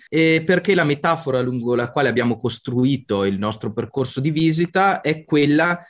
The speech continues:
che ci porta dalle alte vette fino al fondovalle, poi addirittura all'interno delle, delle montagne. Un po' tutto il museo racconta questa storia.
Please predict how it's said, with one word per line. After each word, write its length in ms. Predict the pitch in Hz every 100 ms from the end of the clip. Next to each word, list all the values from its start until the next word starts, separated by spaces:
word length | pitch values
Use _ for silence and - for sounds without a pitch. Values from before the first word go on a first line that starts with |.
| _
che 100 | 135
ci 160 | 165 160
porta 320 | 156 - 117
dalle 220 | 117 123
alte 400 | 139 175 185 143
vette 640 | 123 117 - - 196 226 -
fino 460 | - 165 135 147 147
al 160 | 131 120
fondovalle, 840 | 139 139 - 107 104 107 123 131
poi 300 | 123 123 123
addirittura 460 | 117 120 123 135 135
all'interno 480 | 113 117 113 123
delle, 260 | 113 110 104
delle 140 | 110
montagne. 520 | 113 110 110 95 92 107
Un 80 |
po' 120 | 110 160
tutto 240 | 190 175
il 60 | 151
museo 340 | 139 160 180
racconta 440 | 131 - 117 113
questa 260 | - - 117
storia. 600 | - 123 127 165 214